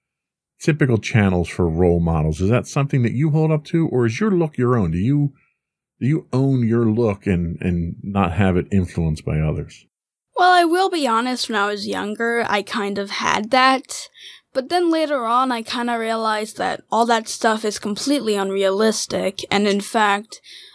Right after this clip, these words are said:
Speaker 2: I actually watched a video in Skills where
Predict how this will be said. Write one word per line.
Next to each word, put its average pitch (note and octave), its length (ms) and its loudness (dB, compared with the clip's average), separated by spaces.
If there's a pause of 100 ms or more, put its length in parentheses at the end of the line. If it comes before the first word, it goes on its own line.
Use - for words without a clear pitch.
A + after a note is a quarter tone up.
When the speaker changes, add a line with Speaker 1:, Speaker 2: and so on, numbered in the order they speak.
Speaker 2:
I A#3+ 100 2
actually A#3 760 2
watched A3 400 -2
a G#3+ 60 -2
video G3+ 580 0
in F#3+ 180 -6
Skills A3 880 0
where G#3 380 -4